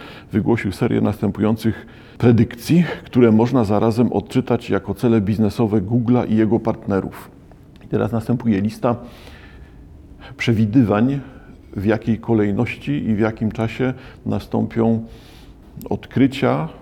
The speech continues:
wprowadzenia nowych technologii i przemiany społeczne, które będą, przemiany i społeczne, i przemiany wewnętrzne, e, człowieka,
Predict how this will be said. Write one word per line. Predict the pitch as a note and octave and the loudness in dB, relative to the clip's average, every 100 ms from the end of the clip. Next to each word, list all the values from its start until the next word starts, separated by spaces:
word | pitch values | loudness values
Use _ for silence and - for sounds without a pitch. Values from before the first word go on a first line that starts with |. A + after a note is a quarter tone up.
| - | -20
wprowadzenia | - - - - A#2 G2+ G2+ G2+ B2+ A#2+ | -20 -20 -10 0 2 2 2 4 6 6
nowych | A2+ G#2 A2 | 4 2 -2
technologii | - G#2 G#2+ G#2+ A2+ A#2 B2 A2 | -4 -4 0 0 0 0 0 0
i | |
przemiany | G#2+ - A2 A2 A#2 | -2 -2 2 4 2
społeczne, | A#2 G2+ G#2 G#2+ - A2+ - - - | 0 -4 -2 -2 -2 -6 -6 -16 -18
które | - G2+ G#2+ | -6 0 2
będą, | G2 G2+ G2 G#2 G2+ G#2+ - | 2 0 0 0 -2 -8 -10
przemiany | - G2 G2+ G#2+ | -4 0 2 2
i | |
społeczne, | A#2 A2 G#2+ G#2+ - A2+ | 2 2 2 0 -2 -2
i | G2 | -2
przemiany | G2 G2+ G#2 G2+ F#2+ | -2 -2 0 0 0
wewnętrzne, | A#2 A2 B2 G#2+ G2 F#2 G#2 D#2 - - - | 2 4 4 2 -2 -6 -8 -14 -16 -20 -12
e, | G2 G2 | -6 -2
człowieka, | G#2+ G#2 G2+ C#3+ | 0 0 0 -2